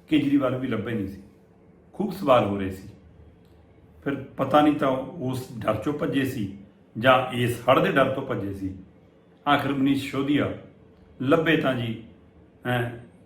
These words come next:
ਸੰਤ ਬਲਵੀਰ ਸਿੰਘ ਸਿੰਚਾਲ ਹੋਰਾਂ ਦੀ ਕਿਸ਼ਤੀ ਚੋਂ ਲੱਭ ਗਏ।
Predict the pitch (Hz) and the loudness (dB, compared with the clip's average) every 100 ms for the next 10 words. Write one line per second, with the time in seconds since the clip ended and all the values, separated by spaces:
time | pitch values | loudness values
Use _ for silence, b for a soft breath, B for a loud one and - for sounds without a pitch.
0 | - 127 117 - 117 113 107 113 120 - | -6 -4 -4 -6 -8 -6 -4 -4 -4 -4
1 | 110 110 110 113 113 117 113 107 104 - | -4 -4 -2 -2 -2 -2 -2 -2 -6 -10
2 | - 127 - 110 110 120 120 92 92 | -8 -8 -6 -4 -2 -2 -4 -8 -12